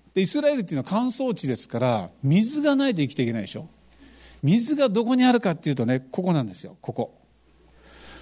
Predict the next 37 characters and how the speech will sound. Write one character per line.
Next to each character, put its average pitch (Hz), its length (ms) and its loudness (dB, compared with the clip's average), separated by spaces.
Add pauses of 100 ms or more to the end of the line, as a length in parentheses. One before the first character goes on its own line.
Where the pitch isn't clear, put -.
(160)
こ 269 140 -2
こ 254 120 2
に 147 260 0
ギ 240 200 4
ホ 285 220 4
ン 175 180 0
の 123 140 -2
泉 175 480 2
っ 175 40 2
て - 300 -6
い 110 140 0
う 95 100 -8
ね、 151 320 -2 (380)
泉 285 460 4
を 262 80 4
持 240 120 4
っ 214 40 0
て - 140 -2
る 113 80 -4
ん 101 80 -8
で 85 80 -16
す。 - 300 -18 (840)
も 160 120 2
う - 20 0
ね、 139 140 0 (420)
ボ 285 220 2
ー 285 40 0
ン - 20 -2
と 160 100 -4
湧 165 140 0
い 240 60 -4
て 233 80 -8
く 226 80 -4
る 185 60 -2
ん - 20 -4
で 107 80 -10
す。 - 100 -20